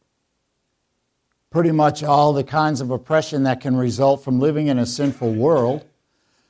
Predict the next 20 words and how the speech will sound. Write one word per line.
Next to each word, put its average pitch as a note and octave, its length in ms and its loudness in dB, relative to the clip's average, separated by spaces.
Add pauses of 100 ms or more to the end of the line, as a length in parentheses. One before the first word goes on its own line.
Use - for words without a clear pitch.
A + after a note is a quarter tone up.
(380)
<clears throat> A#3+ 360 2
where D3 260 2
we E3 180 4
cannot E3 480 2
escape D#3 500 0
the C3+ 120 -2
effects D3+ 540 -2
of A#2+ 220 -6
the A#2+ 80 -2
sin D#3 360 -2
that's B2+ 220 -2
all F3+ 320 6
around D3 380 2
us A#2 260 -4
everywhere, B2+ 720 -2 (1080)
and C3 160 0
a C3+ 40 4
world F3+ 520 4
that C#3+ 280 4
is B2+ 340 0